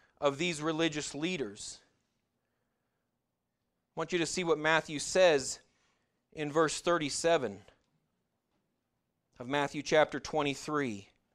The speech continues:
After he had rebuked these leaders for abusing and neglecting the people, Jesus says, "Oh, Jerusalem, Jerusalem, the city that kills the prophets and stones those who are sent to it, how often would I have gathered your children together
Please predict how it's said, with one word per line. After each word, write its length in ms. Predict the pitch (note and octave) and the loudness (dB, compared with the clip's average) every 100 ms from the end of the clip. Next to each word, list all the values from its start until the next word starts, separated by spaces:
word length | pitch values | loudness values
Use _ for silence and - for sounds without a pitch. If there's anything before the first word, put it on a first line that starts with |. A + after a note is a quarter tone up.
| _ _ - | _ _ -2
After 460 | F3 G3 G3 F3 | 4 4 4 0
he 200 | D3 D#3+ | 0 0
had 200 | D3+ C#3+ - - | 2 2 -2 -4
rebuked 580 | D3 C#3+ F#3 F#3 - - _ | -2 2 2 2 -2 -20 _
these 160 | D3 D3 | -4 2
leaders 240 | E3+ D#3+ | 2 2
for 160 | - D3 | 0 0
abusing 560 | C3+ E3 F#3 D3+ C#3 | 2 0 0 -2 -2
and 160 | B2+ C3 | -2 -2
neglecting 500 | C3+ D3 E3+ E3+ D#3+ | 2 6 4 4 -4
the 60 | |
people, 500 | C#3 F3 E3+ C#3 A#2+ - - - | -4 -4 -2 0 -2 -4 -20 -8
Jesus 400 | B2+ G#3 G3+ F3+ | 0 2 2 0
says, 340 | - F3+ C#3 - - - | 4 4 4 -6 -12 2
"Oh, 160 | G3 F#3 | 4 4
Jerusalem, 840 | D3+ D3 F3 A#3 - E3 C3 A2+ - _ - | 0 0 2 2 2 -2 -4 -6 -16 _ -12
Jerusalem, 800 | C#3 D3 E3 G#3+ G#3 D3+ A2+ G2+ _ _ _ _ _ _ _ _ _ - | -6 0 4 4 2 -4 -6 -10 _ _ _ _ _ _ _ _ _ -4
the 80 | |
city 380 | D3+ - A#3 G#3 | -4 0 2 2
that 180 | D#3+ D3+ | 0 -2
kills 380 | - G3+ G#3+ E3+ | 4 6 6 4
the 80 | F#3 | -2
prophets 580 | - F#3 E3+ D#3+ C#3+ | 8 8 8 4 -4
and 140 | D3 C#3+ | -4 -6
stones 560 | - - F#3+ G#3 G3+ | -6 2 4 4 4
those 320 | D#3 F#3 F3+ - | 4 4 4 0
who 160 | F#3+ | 2
are 100 | D3+ | 2
sent 400 | D3 - E3+ E3+ | 2 0 -2 -2
to 180 | - C3+ | -4 -2
it, 140 | B2+ - - - - | -2 -6 -20 -20 -6
how 280 | F3 A3 | 4 4
often 580 | G#3+ F#3+ F#3+ F#3 - C#3+ | 8 10 10 10 -4 0
would 120 | C3+ | 4
I 180 | D3+ D#3+ | 6 6
have 260 | D#3+ C#3 A2+ | 4 -4 0
gathered 460 | D3 F3+ F#3+ G3+ | 4 6 4 0
your 160 | D#3+ D#3 | 0 -2
children 500 | - F3+ F#3 E3+ F3 | 0 0 2 0 -4
together 540 | E3 D3+ D#3+ C3+ A#2+ | -4 0 2 2 0